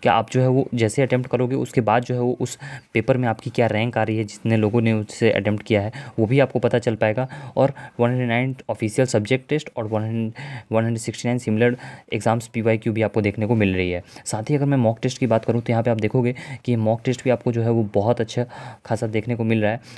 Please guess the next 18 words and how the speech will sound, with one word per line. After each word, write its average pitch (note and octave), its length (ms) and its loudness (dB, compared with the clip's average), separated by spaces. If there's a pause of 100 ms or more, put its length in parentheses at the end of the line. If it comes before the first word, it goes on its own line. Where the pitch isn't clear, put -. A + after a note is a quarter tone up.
(120)
और, G2+ 160 4
अ, G2+ 600 4
करंट G#2+ 240 2
अफेयर्स A2 360 0
इन B2 100 -2
सभी A#2 220 0
की A#2 160 -2
भी A2+ 120 2
आपको G#2+ 240 2
यहाँ G#2 140 2
पे, C3+ 160 -2 (380)
अ, G2 140 0
फुल, B2 240 0
अ, A#2 60 -8 (300)
दिखाई G2+ 460 0
दे G#2 120 2
रही F#2 140 -4
है। F2+ 100 -8